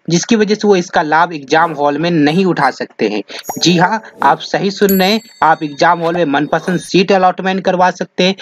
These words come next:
मनपसंद लेखक ले जा सकते हैं, extra time ले सकते हैं और इसके साथ साथ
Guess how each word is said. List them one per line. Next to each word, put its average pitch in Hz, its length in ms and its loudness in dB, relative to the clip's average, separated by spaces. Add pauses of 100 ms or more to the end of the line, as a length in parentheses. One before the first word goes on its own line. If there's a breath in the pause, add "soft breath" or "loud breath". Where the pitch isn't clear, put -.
(200 loud breath)
मनपसंद 175 560 0
लेखक 147 440 0
ले 196 120 -4
जा 190 140 2
सकते 185 360 -4
हैं, 185 140 0 (240 loud breath)
extra 180 440 0
time 185 520 -2
ले 208 140 0
सकते 196 360 -4
हैं 196 240 2 (280 loud breath)
और 180 140 2
इसके 196 280 0
साथ 196 260 0
साथ 208 140 -2